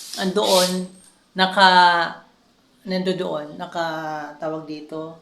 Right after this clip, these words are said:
sinabit ko na. Tapos bumili ako ng tinapay kanina morning kasi nagutom na ako. Tapos bumili rin ako ng isda, yung tawag sa amin, babher. Sixty ang kalahati, so one twenty ang kilo. Pinaksiw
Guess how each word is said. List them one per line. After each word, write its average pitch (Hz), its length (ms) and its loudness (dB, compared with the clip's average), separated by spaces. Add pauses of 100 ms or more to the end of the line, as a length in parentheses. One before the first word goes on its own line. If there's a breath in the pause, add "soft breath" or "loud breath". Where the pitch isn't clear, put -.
sinabit 170 560 -10
ko 185 160 -10
na. 156 400 -12 (320 loud breath)
Tapos 185 320 0
bumili 185 240 -4
ako 180 240 2
ng 185 80 -8
tinapay 175 320 -6
kanina 175 560 -8
morning 165 640 -8
kasi 165 320 -8
nagutom 170 480 -10
na 170 320 -6
ako. 160 400 -10 (520 soft breath)
Tapos 220 160 -4
bumili 240 320 2
rin 240 80 0
ako 233 240 0
ng 226 480 -4
isda, 196 880 -4
yung 196 720 -6 (320 loud breath)
tawag 220 320 4
sa 208 160 -2
amin, 196 240 -2
babher. 175 640 -4 (960)
Sixty - 480 -8
ang 185 160 -8
kalahati, 165 640 -4
so 160 240 -8
one 151 160 -10
twenty 147 480 -14
ang 147 240 -16
kilo. 147 560 -10
Pinaksiw 151 560 -8